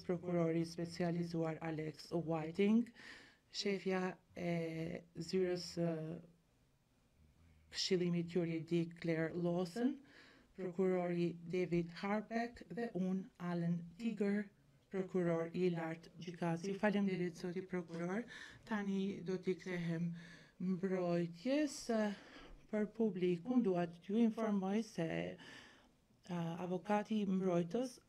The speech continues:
është me videolidhje, pranishëm nga Kuala Lumpur. Mirë dita, unë jam Vanke Tesvari Alagendra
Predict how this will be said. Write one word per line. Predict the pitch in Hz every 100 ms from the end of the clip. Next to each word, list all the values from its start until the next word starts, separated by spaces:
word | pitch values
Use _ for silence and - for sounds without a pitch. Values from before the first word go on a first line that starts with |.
| 185
është | 175 170 - 190 190
me | 190 196 175
videolidhje, | 208 190 175 170 175 165 165
pranishëm | 170 170 170 185 180 208 196
nga | 185
Kuala | 185 175 170 175
Lumpur. | 175 175 170 175 185 170 - - - - - - -
Mirë | 208 214 214
dita, | 180 196 190 233 262 349 - - - - - - - -
unë | 214 226 214
jam | 214 208 214 226 - _ _ _ _ -
Vanke | 165 202 208 214 214 208 208 202 - - - _ _ _ _ _ - - -
Tesvari | 190 185 - 208 208 208 214
Alagendra | 190 185 180 180 190 185 196 214 262